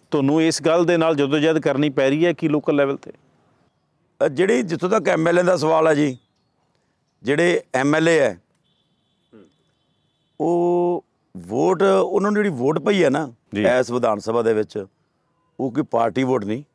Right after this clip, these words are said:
Speaker 2: ਉਹ ਬਦਲਾਅ ਦੇ ਨਾਂ ਹੇਠਾਂ ਵੋਟ ਪਈ ਹੈ। ਉਹ ਵੋਟ ਅੱਜ, ਅੱਜ ਬਿਲਕੁਲ ਖਤਮ ਹੋ ਚੁੱਕੀ ਹੈ। ਉਹ ਆਮ ਆਦਮੀ ਦੇ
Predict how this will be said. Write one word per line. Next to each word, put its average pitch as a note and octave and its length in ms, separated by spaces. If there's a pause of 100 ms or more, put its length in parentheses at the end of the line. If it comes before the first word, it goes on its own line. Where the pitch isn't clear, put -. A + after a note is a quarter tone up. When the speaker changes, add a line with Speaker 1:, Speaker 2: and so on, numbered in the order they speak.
(340)
Speaker 2:
ਉਹ - 40
ਬਦਲਾਅ A2 520
ਦੇ C3 160
ਨਾਂ A#2 480
ਹੇਠਾਂ G#2+ 380
ਵੋਟ C3 220
ਪਈ A#2 300
ਹੈ। C#3 160 (960)
ਉਹ D3+ 140
ਵੋਟ C3+ 320
ਅੱਜ, A#2+ 140 (420)
ਅੱਜ A#2 140
ਬਿਲਕੁਲ B2 520 (400)
ਖਤਮ A#2+ 260
ਹੋ C3 120
ਚੁੱਕੀ C3+ 360
ਹੈ। D3+ 120 (500)
ਉਹ D#3 400
ਆਮ D3 340
ਆਦਮੀ C#3+ 300
ਦੇ A#2 200